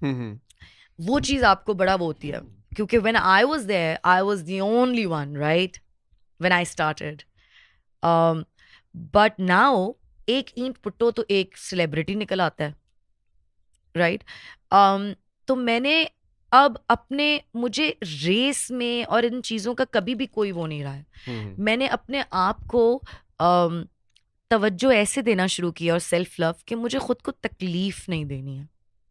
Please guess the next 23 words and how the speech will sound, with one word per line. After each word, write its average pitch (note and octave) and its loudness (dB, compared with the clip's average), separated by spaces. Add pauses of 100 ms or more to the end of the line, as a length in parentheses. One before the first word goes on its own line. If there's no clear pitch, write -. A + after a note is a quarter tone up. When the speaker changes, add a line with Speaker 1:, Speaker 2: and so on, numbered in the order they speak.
(720)
Speaker 2:
वरना G#3+ 0
literally, A3+ -4
शावीर, D#3+ -2
मैं F3+ -8
उन G3+ -10
लोगों F#3+ -6 (160)
के G#3+ -10
पास F3 -2 (2250)
रहती F3+ 0
थी E3 -8 (380)
और F3+ 0
उन A3 -8
लोगों G#3 -4
को G#3+ -6
अपने G#3 -12
साथ F3 -2
रखती E3 -10
थी D#3+ -14 (500)
जो A3+ -2
मुझे A3+ -6
तकलीफ F#3 -8
देते D3+ -10 (100)
थे। C#3+ -18